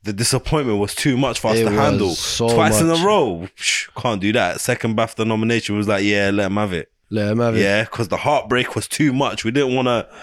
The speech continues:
Speaker 1: put ourselves in a position <laughs> to,
Speaker 2: Literally.
Speaker 1: to be heartbroken.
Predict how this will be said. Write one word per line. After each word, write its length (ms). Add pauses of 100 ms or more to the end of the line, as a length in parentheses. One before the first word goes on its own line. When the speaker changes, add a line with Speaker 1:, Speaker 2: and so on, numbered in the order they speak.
(360)
Speaker 1:
put 160
ourselves 300
in 100
a 40
position 680
<laughs> 80
to, 320
Speaker 2:
Literally. 580
Speaker 1:
to 80
be 200
heartbroken. 680